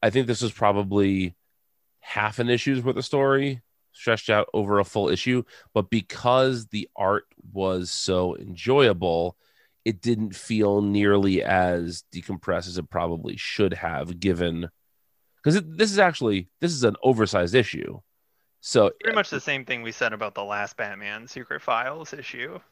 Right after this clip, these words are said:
Speaker 1: Yes, and it would have been a fine, like, regular sized issue,
Speaker 2: Mm-hmm.
Speaker 1: um, not an oversized one. Zach, do you have anything to add to that? Anything to challenge us with?
Speaker 2: Not really. No, I agree that the art was good. Um, this was a,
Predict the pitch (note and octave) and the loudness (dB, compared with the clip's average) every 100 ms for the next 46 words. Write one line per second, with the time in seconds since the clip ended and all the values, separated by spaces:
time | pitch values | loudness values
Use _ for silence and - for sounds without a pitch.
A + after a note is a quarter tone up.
0 | - C#3+ D3+ G#2 - B2+ D#3+ C#3+ C3 - | -6 2 4 2 0 2 4 4 4 4
1 | C3 B2 A#2+ A2 G2 A2 G#2 G#2 F#2+ F#2 | 2 2 2 -2 2 2 2 0 -4 -4
2 | F2 E2+ D2+ C#2+ - G1+ G#1 - _ _ | -4 -4 -6 -10 -8 -8 -10 -12 _ _
3 | B2 G2+ G#2 - F#2 F2 A#1+ - - G#2 | -18 -16 -16 -6 -2 -2 -4 -8 -2 0
4 | F#2 F2 B1+ B1 - - - G#1 G2+ _ | 2 0 -6 -8 -12 -12 -14 -14 -14 _
5 | _ _ _ _ _ _ _ - C3+ C3+ | _ _ _ _ _ _ _ -4 2 2
6 | B2+ B2+ B2 A#2+ - A2 A2+ A#2 C#3+ D3 | 4 4 6 4 2 4 4 2 2 4
7 | D#3 - - - - G#2 G#2 F#2+ - G2+ | 4 -2 -12 -8 -2 0 0 -4 -2 2
8 | G#2 G#2+ A2+ - - C#3+ C#3+ - - _ | 2 2 -2 -6 0 0 0 -10 -20 _
9 | - D#3+ D3 A2+ A2+ A2 A#2 A2+ A2 A2 | -6 0 0 0 -2 0 -2 -2 -2 -2
10 | A2 A2 A2 A2 A2 A2 G#2+ G#2+ A2 A2+ | -4 -4 -4 -4 -4 -4 0 0 0 -4
11 | A2 A#2 A2 A2 A2 A2 B2+ A#2 G#2 G#2 | -8 -4 -2 0 -2 -2 -4 -4 -4 -6
12 | G#2+ A#2+ - C#3+ B2 | -4 -6 -4 -8 -8